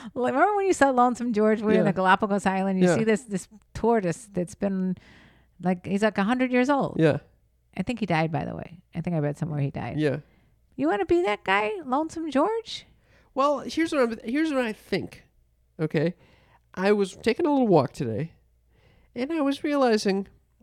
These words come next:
Speaker 2: the two things in my life that I feel like I'm lacking right now is a space that allows me to breathe.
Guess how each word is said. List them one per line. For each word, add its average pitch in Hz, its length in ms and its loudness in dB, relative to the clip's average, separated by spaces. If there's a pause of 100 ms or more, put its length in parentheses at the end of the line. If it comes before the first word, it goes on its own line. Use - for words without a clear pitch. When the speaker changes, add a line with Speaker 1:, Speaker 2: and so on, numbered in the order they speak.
(120)
Speaker 2:
the 208 220 -4 (220)
two 339 160 -2
things 269 280 -2
in 220 60 2
my 190 120 2
life 185 340 2
that 147 80 0
I 135 100 0
feel 175 220 0
like 156 140 0
I'm 131 140 -4
lacking 151 400 0
right 131 200 -2
now 131 320 0 (280)
is 147 160 -4
a 143 80 -2
space - 760 -2 (340)
that 147 160 0
allows 147 340 4
me 165 120 4
to 156 100 -6
breathe. 147 480 0